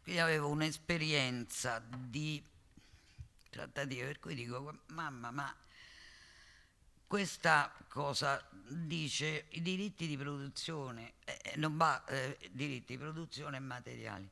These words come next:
Chissà intanto quali sono i materiali,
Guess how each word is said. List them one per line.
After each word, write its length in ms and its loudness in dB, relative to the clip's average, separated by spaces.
Chissà 460 10
intanto 520 4
quali 280 0
sono 220 -4
i 40 -6
materiali, 760 -4